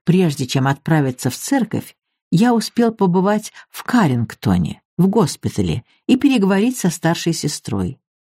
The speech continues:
Она и сказала мне, что перед смертью Элизабет хотела поговорить с одной из своих спутниц, мисс Джейн Марпл, и что мисс Джейн Марпл была у нее и сидела рядом с постелью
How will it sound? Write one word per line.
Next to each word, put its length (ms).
Она 260
и 60
сказала 480
мне, 200
что 200
перед 240
смертью 640
Элизабет 680
хотела 360
поговорить 480
с 80
одной 280
из 80
своих 280
спутниц, 680
мисс 320
Джейн 420
Марпл, 440
и 80
что 340
мисс 300
Джейн 320
Марпл 440
была 420
у 100
нее 380
и 140
сидела 460
рядом 340
с 80
постелью 580